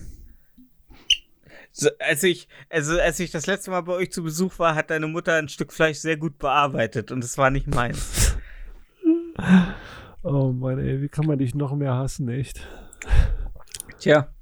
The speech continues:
Speaker 1: ich hasse ihn, aber ich liebe ihn auch.
Speaker 2: Ja.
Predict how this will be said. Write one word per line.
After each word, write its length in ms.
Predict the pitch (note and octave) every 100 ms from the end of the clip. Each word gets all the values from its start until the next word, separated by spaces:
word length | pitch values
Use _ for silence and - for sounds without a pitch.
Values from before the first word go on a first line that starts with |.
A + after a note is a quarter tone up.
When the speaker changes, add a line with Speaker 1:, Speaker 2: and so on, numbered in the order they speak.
| - - _ - - - - -
Speaker 1:
ich 180 | C3+ -
hasse 240 | E3 E3+
ihn, 140 | C#3+ A2+
aber 140 | A2+
ich 180 | C3 -
liebe 220 | D3 D3
ihn 160 | C#3+ D#3
auch. 120 | B2 - - - - - - - - - - - - - - - C#3
Speaker 2:
Ja. 200 | B2